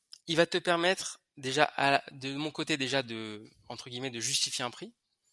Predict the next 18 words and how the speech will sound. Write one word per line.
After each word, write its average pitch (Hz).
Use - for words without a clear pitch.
ok, 135
et 147
surtout 160
de 139
garantir 170
un 156
prix -
fixe. -
De 135
la 139
même 180
manière 190
que 160
je 135
leur 143
garantis 156
une 143
qualité, 143